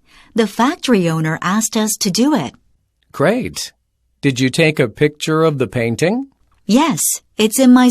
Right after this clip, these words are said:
Speaker 1: smartphone. Take a look. The theme of the painting is city and nature.
Speaker 2: The big rainbow over the buildings is so beautiful.
Speaker 1: Right. We also painted the houses with a fence of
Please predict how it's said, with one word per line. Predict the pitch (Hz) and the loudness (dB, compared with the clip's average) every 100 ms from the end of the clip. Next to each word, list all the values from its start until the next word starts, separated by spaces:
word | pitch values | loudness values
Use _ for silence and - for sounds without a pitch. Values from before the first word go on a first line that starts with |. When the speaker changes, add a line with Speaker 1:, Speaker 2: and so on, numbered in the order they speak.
| 247 | 4
Speaker 1:
smartphone. | 240 294 - 180 151 139 143 - _ _ _ _ _ _ _ _ _ - | 4 4 2 -2 -2 -4 -8 -12 _ _ _ _ _ _ _ _ _ -4
Take | - 196 | 0 2
a | 254 | 2
look. | 285 427 190 - - _ _ - | 2 0 -2 -8 -20 _ _ -4
The | 190 185 | 0 0
theme | - 220 277 359 | 2 2 4 2
of | 359 | -2
the | 370 | -2
painting | 240 180 160 185 170 | 0 -2 -2 -2 -2
is | 147 190 214 - - | -2 -2 -4 -6 -6
city | - - 277 294 302 - | 0 2 4 4 2 0
and | 185 190 214 - | 0 2 0 2
nature. | 208 185 147 - 139 - - _ _ _ _ _ - | 2 2 -2 -6 -6 -8 -16 _ _ _ _ _ -8
Speaker 2:
The | 123 | -4
big | 104 135 135 | 2 2 2
rainbow | 113 117 131 135 117 107 110 113 | 0 2 4 2 2 2 2 0
over | 113 | -2
the | 110 | -6
buildings | 101 123 131 123 117 123 117 - - | -2 0 0 0 -2 -4 -6 -10 -6
is | 147 - | -4 -2
so | - 220 | 0 0
beautiful. | 196 233 254 - 104 71 62 _ _ _ | 0 -2 -2 -2 -6 -6 -12 _ _ _
Speaker 1:
Right. | 180 175 180 170 131 - - _ - | -2 2 0 -2 -6 -10 -12 _ -2
We | 196 202 | 2 2
also | 185 214 214 208 170 | 2 0 0 -2 -2
painted | - 208 208 240 | -2 -2 0 0
the | 170 | -2
houses | 147 - 185 208 233 233 208 | -2 -4 -2 0 0 0 0
with | 190 165 | -2 -2
a | 143 | -8
fence | - - 196 233 240 | -8 -4 2 2 2
of | 175 | -2